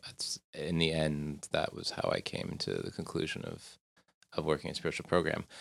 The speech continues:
I mean, do you feel that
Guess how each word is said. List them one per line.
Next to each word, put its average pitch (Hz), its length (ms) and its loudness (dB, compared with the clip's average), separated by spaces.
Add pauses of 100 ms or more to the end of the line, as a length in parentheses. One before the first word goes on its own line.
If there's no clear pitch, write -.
(260)
I 98 80 6
mean, 92 220 6
do 98 120 4
you 107 140 6
feel 101 800 6
that - 760 2